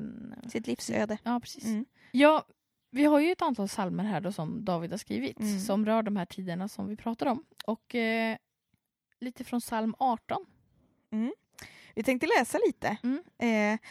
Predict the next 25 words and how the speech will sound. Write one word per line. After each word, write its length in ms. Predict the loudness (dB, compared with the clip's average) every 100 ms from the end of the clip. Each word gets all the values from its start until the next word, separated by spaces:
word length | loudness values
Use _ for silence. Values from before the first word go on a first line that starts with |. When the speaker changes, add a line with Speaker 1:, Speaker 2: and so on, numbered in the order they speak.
| -20 -20 -20 -2
Speaker 1:
jag 140 | 0
ska 120 | 4
hoppa 380 | 6 6 6 4
lite, 280 | 6 2 -2
för 180 | -4 -8 -14 -20 -18 -16 -10 -6
psalm 340 | 0 4 8
arton 500 | 8 8 4 4 4
är 40 |
jättelång. 840 | 2 4 2 2 2 4 4 0 -6 -2
Speaker 2:
Mm. 280 | -2 -2 0
Speaker 1:
Men, 380 | 4 4 4 4
eh, 280 | 4 2 -4 -12 -14 -12 -14 _ _ _ -8 2
den 220 | 4 6
börjar 260 | 6 6 4
så 140 | 2
här. 240 | -2 -2 -2 -6 _ _ _ -8
Eh, 140 | -8 -6
d-, 160 | -6 -4
dels 300 | -2 0 2
så 160 | 0 -2 -14 -8
får 140 | -4 -2
vi 100 | -2
en 80 |
liten, 380 | -2 -6 -6 -6
eh, 160 | -6